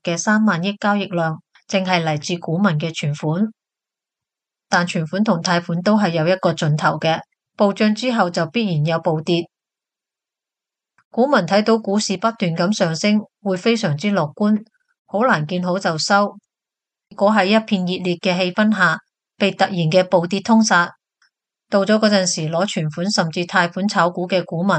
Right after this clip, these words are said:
唔單止咁多年嘅積蓄蕩然無存，仲會負債累累。文章最後話，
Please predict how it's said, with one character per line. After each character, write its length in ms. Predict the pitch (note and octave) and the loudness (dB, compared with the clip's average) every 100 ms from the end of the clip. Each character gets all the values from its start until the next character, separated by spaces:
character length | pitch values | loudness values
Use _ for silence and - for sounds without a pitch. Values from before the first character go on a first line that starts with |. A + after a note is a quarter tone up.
| D#3 - _ _ _ - E3 | -2 -12 _ _ _ -8 0
唔 40 | |
單 220 | G#3 G#3+ | 4 4
止 120 | G#3+ G3+ | 2 0
咁 220 | F3+ F3 | 0 2
多 140 | G3 | 2
年 140 | G3 D3+ | 2 0
嘅 160 | F3 | -2
積 140 | F3 G3+ | -2 -4
蓄 140 | A3 G#3+ | -4 -2
蕩 280 | F#3+ E3 D#3 | 0 0 2
然 120 | D3+ | 2
無 120 | D3 D3 | 0 -2
存， 300 | - D#3+ D#3 _ _ | -6 -8 -12 _ _
仲 200 | - D#3+ | -2 0
會 120 | D#3+ E3+ | 0 -4
負 260 | - E3 | -6 -4
債 160 | E3+ E3 | 0 0
累 140 | D#3+ | 0
累。 300 | D#3 D#3+ F3+ - _ _ _ _ _ _ _ _ _ _ _ - | -2 -4 -6 -12 _ _ _ _ _ _ _ _ _ _ _ -4
文 200 | F#3+ F3+ | -2 2
章 120 | A#3 | 2
最 200 | A#3 G3 | 2 2
後 200 | F#3 D#3+ | 2 0
話， 200 | D#3+ D#3+ | 0 0